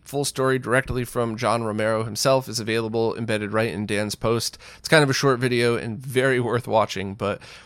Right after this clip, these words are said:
basically, they came up with a P C version of Super Mario Brothers three to prove that they could pull off scrolling,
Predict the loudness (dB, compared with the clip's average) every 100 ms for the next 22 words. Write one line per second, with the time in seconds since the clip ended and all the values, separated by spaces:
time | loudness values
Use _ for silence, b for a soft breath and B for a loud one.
0 | B 2 4 4 0 -2 -2 -2 -2 -2
1 | -4 -2 0 -2 0 -2 -2 -6 -10 -10
2 | -4 -4 -2 -4 -2 -2 -2 -4 -4 -4
3 | -6 -6 -2 0 0 -2 -2 -4 -6 -10
4 | -6 -4 -4 -6 B B B -8 -6 -4
5 | 2 2 2 -2 -2 0 0 -4 -12 -6
6 | -4 0 0 0 -6 -10 -8 -4 0 0
7 | 0 -2